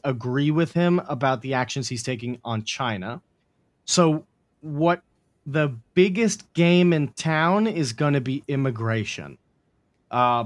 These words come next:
if Kari Lake, for instance, gets elected to, I believe she's up for governor in Arizona, which she's very charismatic. Um, I do believe she is going to take that seat. Arizona is the hotbed in this country for illegal immigration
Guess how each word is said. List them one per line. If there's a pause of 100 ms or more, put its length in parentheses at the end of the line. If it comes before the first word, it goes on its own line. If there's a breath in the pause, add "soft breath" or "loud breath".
(120)
if
Kari
Lake,
for
instance,
gets
elected (140)
to,
I
believe
she's
up
for
governor
in
Arizona, (440)
which
she's
very
charismatic.
Um, (720)
I
do
believe
she
is
going
to
take
that
seat. (480)
Arizona
is
the
hotbed
in
this
country
for
illegal
immigration